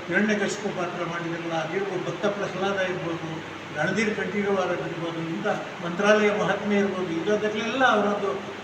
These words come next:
ಏನು ಲೆಂತ್ ಡೈಲಾಗ್‌ಗಳು ಬರ್ತಾ ಇತ್ತು ಅದನ್ನೆಲ್ಲ ಸ್ಪಷ್ಟವಾಗಿ ಮಾತಾಡಿ ಒಂದೇ ಒಂದು, ಒಂದು ಟೇಕ್‌ನಲ್ಲಿ ಅವರು ಮಾಡ್ತಾ ಇದ್ದಂಥ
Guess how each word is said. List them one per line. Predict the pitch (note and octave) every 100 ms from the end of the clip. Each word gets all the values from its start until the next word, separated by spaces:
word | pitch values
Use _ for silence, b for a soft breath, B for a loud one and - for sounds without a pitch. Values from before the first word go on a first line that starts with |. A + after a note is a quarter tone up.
| E3+ F3 E3 E3
ಏನು | G#3+ A3 F#3+
ಲೆಂತ್ | F#3 G#3
ಡೈಲಾಗ್‌ಗಳು | A3 F#3+ G3+ A3 G#3+ G3+
ಬರ್ತಾ | G3 E3+ F#3
ಇತ್ತು | F3 E3+ F3+
ಅದನ್ನೆಲ್ಲ | E3 E3 D#3+ F3 A3+ A3+ G#3+ - - - - - C#3+ -
ಸ್ಪಷ್ಟವಾಗಿ | - G3 G3+ A#3 A3+ A3
ಮಾತಾಡಿ | F#3+ G#3 G#3 G#3 F#3
ಒಂದೇ | F3+ G#3 A3+
ಒಂದು, | G#3
ಒಂದು | G3 F#3+ F3 - G3
ಟೇಕ್‌ನಲ್ಲಿ | G#3+ G#3 G#3 G3+ G3
ಅವರು | F3+ F3 F3 D#3+ - - D#3+
ಮಾಡ್ತಾ | E3 D#3+ F3+
ಇದ್ದಂಥ | F3 E3 D#3+